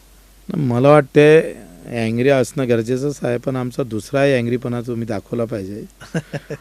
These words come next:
Speaker 1: तोही महत्त्वाचा आहे, कारण की सेवाभाव शिवाय कुठलाही धर्म, कुठलंही नातं
Speaker 2: बरं.
Speaker 1: टिकू शकत नाही.
Speaker 2: हम्म.
Speaker 1: सेवेशिवाय कुठलंही सरकार मोठं होऊ शकत नाही, कोणी जगू शकत नाही.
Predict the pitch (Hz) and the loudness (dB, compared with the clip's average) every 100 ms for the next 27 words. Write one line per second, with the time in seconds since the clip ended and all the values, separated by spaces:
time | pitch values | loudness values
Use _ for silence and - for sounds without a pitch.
0 | _ _ _ - 120 135 120 123 120 113 | _ _ _ -2 0 2 0 -2 0 -2
1 | - 117 95 98 - 120 113 127 135 - | -2 -6 -6 -8 -8 -8 -6 -8 -6 -2
2 | 113 123 135 131 123 131 143 - 117 123 | 0 2 2 2 0 -2 -2 -4 -4 -2
3 | 131 127 107 131 123 120 107 110 110 107 | -4 -6 -8 -6 -4 -4 -6 -6 -6 -8
4 | 107 - 117 110 104 101 120 - 101 127 | -10 -6 -4 -4 -6 -8 -10 -10 -10 -8
5 | - 107 101 - 98 - _ _ - 127 | -8 -12 -14 -14 -18 -18 _ _ -20 -20
6 | 123 - - 113 123 135 - 120 127 135 | -20 -10 -2 0 2 0 0 2 2 2
7 | 123 104 127 127 - 113 110 135 131 120 | -2 -4 -2 -2 -4 -8 -4 -2 0 -2
8 | 120 117 117 110 113 - 123 127 117 104 | -2 -4 -4 -6 -8 -6 -8 -6 -8 -8
9 | 104 117 117 101 117 - 101 - | -8 -8 -10 -12 -12 -12 -14 -14